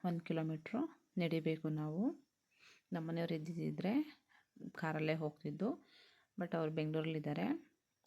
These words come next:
ಅವ್ರು ಬಂದಾಗ ಮತ್ತೆ ಬೇಕಾದರೆ ಹೋದ್ರಾಗುತ್ತೆ ಅಂತಂದ್ಬಿಟ್ಟು ಹಾಗಾಗಿ ನಾನು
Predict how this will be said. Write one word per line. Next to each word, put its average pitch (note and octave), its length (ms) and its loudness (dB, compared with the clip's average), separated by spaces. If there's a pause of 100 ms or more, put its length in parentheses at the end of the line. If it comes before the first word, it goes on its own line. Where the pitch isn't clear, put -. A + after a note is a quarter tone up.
(640)
ಅವ್ರು F3+ 180 2
ಬಂದಾಗ E3 340 0 (420)
ಮತ್ತೆ F#3 280 -8 (300)
ಬೇಕಾದರೆ E3+ 440 -4
ಹೋದ್ರಾಗುತ್ತೆ E3 640 -4
ಅಂತಂದ್ಬಿಟ್ಟು D#3+ 540 -6 (1000)
ಹಾಗಾಗಿ E3 480 -4 (320)
ನಾನು E3+ 220 0